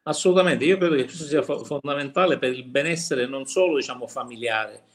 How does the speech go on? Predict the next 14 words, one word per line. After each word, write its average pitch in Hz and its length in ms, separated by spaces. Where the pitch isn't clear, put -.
ma 120 100
proprio 156 260
per 131 120
il 135 100
benessere 143 460
della 127 200
persona, 120 540
riuscire 123 500
ad 117 120
avere 143 240
un 123 100
momento 135 420
in 120 160
cui 151 480